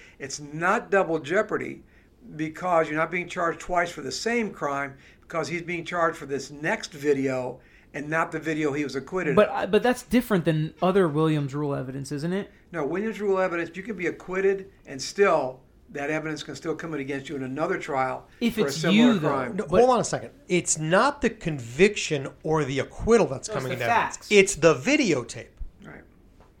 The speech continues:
Speaker 3: It's the piece of evidence
Speaker 2: Right.
Speaker 3: that demonstrates, here is a piece of evidence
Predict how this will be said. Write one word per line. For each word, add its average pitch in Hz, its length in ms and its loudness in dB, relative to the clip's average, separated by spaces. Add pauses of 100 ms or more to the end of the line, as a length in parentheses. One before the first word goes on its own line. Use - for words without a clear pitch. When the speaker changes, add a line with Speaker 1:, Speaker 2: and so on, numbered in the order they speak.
(140)
Speaker 3:
It's 196 180 4
the 185 100 2
piece 233 360 0
of 180 100 0 (120)
evidence 175 500 2
Speaker 2:
Right. 156 240 0 (560)
Speaker 3:
that 175 320 2
demonstrates, 190 840 2 (320)
here 262 340 -2
is 240 120 0
a 233 60 -2
piece 233 280 -2
of 185 100 -4
evidence 190 440 2